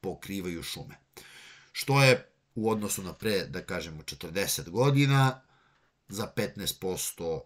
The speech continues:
više, skoro duplo više. Odnos vlasništva nije se, nije se, e, značajno menjao. Uvek je u Srbiji bilo nešto malo više privatnih nego državnih šuma i ako pogledate ovo, vidite da,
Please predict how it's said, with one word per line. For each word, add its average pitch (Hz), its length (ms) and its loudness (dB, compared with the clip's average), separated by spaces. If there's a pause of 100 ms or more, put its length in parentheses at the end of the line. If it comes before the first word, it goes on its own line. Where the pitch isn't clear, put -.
više, 90 260 -6
skoro 98 340 -2
duplo 85 320 -12
više. - 400 -12 (1300)
Odnos 208 340 4
vlasništva 170 800 2
nije 156 420 6
se, 98 440 0 (320)
nije 127 280 4
se, 113 160 2
e, 98 80 2 (480)
značajno 101 560 -4
menjao. 156 720 4 (340)
Uvek 165 340 8
je 131 80 8
u 123 60 6
Srbiji 135 340 6
bilo 127 200 6
nešto 120 300 2
malo 110 240 2
više 95 380 -2
privatnih 85 540 -4
nego 87 260 -6
državnih 87 500 -6
šuma 160 540 4 (300)
i 156 140 8
ako 131 180 6
pogledate 123 640 4
ovo, 131 280 6
vidite 117 440 2
da, 104 520 4